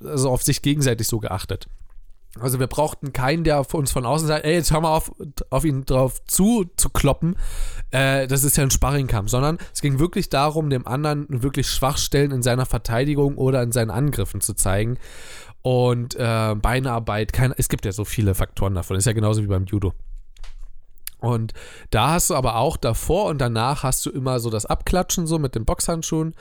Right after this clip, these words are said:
äh, oben, unten und dann frontal so vor einem Kampf. Ähm, du hast auch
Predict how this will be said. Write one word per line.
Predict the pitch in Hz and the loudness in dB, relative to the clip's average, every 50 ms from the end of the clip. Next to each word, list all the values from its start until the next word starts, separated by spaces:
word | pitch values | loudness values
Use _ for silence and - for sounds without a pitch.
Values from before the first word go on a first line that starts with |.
| - - - - - - - | -18 -20 -20 -20 -14 -6 -2
äh, | 127 123 | 0 0
oben, | 123 131 - 135 127 123 123 123 123 | 0 0 0 0 0 0 -2 -4 -4
unten | 127 127 120 120 120 131 123 117 113 | -4 -4 -4 -4 -4 -6 -6 -4 -4
und | 107 104 | -2 -2
dann | 104 101 101 104 101 101 | -2 -2 -2 -2 -2 -4
frontal | - - - 95 101 - 160 175 190 185 180 - - - - - - | -6 -8 -8 -4 -2 -2 0 0 0 -2 -4 -4 -4 -4 -2 -2 -2
so | - - 147 151 151 147 | -2 0 2 2 2 2
vor | 147 - - 135 | 0 0 0 0
einem | 135 135 135 127 | 0 0 -2 -2
Kampf. | - 139 131 123 127 123 - - - - - - - - - - - | -2 -2 -2 -2 -2 -6 -8 -12 -14 -16 -16 -16 -16 -16 -18 -8 -4
Ähm, | 113 113 113 110 110 113 110 110 110 110 107 107 - - - _ _ _ _ _ - - - | 0 0 2 2 2 0 -2 -2 -2 -4 -4 -6 -10 -14 -20 _ _ _ _ _ -12 -12 -10
du | - 117 - 127 120 | -4 0 2 4 4
hast | 117 117 113 - - - - | 4 4 2 0 0 -2 -2
auch | 113 117 120 120 113 - - - | 0 2 4 2 2 0 -4 -10